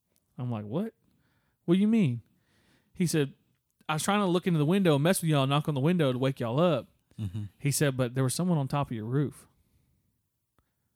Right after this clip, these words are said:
Speaker 1: Man, a man, a black, you know, shadow looking at, looking man.
Speaker 2: Mm-hmm.
Speaker 1: Like, real tall. You know, he said that, he said he,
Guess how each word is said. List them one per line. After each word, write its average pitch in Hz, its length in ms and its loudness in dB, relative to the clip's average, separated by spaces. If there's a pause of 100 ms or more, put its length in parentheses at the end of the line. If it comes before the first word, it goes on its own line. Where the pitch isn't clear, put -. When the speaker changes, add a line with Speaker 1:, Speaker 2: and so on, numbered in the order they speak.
(260)
Speaker 1:
Man, 131 500 -2
a - 80 -10
man, 131 400 -4 (120)
a - 80 -10
black, 131 360 -4 (460)
you 135 160 -4
know, 117 140 -6 (240)
shadow 139 420 -2
looking 120 300 -6
at, 113 260 -8
looking 131 300 -6
man. 123 360 -6 (180)
Speaker 2:
Mm-hmm. 101 260 -2 (220)
Speaker 1:
Like, 120 260 -6 (120)
real 151 260 4
tall. 151 640 2 (600)
You 135 100 0
know, 127 200 0
he 131 220 -2
said 127 200 -4
that, 113 180 -8 (640)
he 135 140 -4
said 123 220 -2
he, 123 180 -4